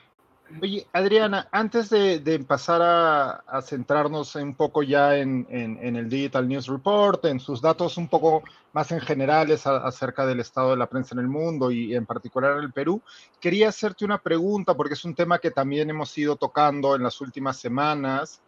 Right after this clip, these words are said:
centra-, eh, que tiene que ver con, con el estado de la prensa en nuestro país. ¿En qué ha quedado esta ley mordaza que, cuya votación entiendo que se ha ido posponiendo, se ha, eh, en el Congreso?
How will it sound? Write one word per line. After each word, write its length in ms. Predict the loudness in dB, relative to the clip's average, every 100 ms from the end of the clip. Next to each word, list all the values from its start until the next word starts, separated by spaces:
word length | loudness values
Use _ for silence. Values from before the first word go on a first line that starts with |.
| _ _ _ _
centra-, 520 | -8 -4 2 2 2
eh, 320 | 0 0 0
que 120 | -4 -6
tiene 280 | -2 -2
que 80 | 0
ver 220 | 2 2
con, 300 | 2 0 0 -8 _ _ -4
con 160 | -2
el 100 | 0
estado 380 | -2 -2 2 4
de 60 | 2
la 80 |
prensa 300 | 0 -2 -4
en 60 | -4
nuestro 240 | -6 -6
país. 400 | -4 -2 -2 -6 -16 -20 _
¿En 200 | -2 -2
qué 160 | 6 6
ha 80 |
quedado 800 | 6 4 6 6 6 6 2 0 -2
esta 720 | -4 -4 0 2 4 4 2
ley 300 | 2 2 2
mordaza 840 | 2 4 6 6 4 2 0 0 _ _ _
que, 340 | 0 2 2 0 0
cuya 240 | 2 4
votación 640 | 4 4 0 2 4 4 2
entiendo 440 | -2 -2 0 0
que 120 | -2
se 160 | -4 0
ha 80 | 0
ido 220 | 0 -2
posponiendo, 920 | -2 -6 -4 -4 0 -2 0 0 -2
se 180 | -2 -2
ha, 260 | 0 -2
eh, 460 | -4 -4 -4 -4 -6
en 80 | -6
el 140 | -4
Congreso? 640 | -4 -2 0 0 -2 -10